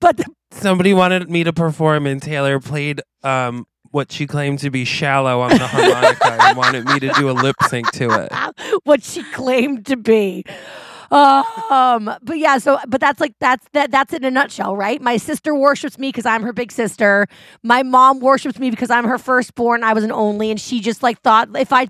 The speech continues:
Speaker 1: pooped, it was just rainbows, you know? So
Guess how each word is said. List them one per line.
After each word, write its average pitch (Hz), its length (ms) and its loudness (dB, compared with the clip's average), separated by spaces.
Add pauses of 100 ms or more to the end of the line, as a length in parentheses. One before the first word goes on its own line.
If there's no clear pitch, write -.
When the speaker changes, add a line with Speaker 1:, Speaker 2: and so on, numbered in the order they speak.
(100)
Speaker 1:
pooped, 277 320 -4
it 233 100 -2
was 220 140 -2
just 226 260 -4
rainbows, 190 720 -4
you 190 100 0
know? 202 320 0 (300)
So 285 260 4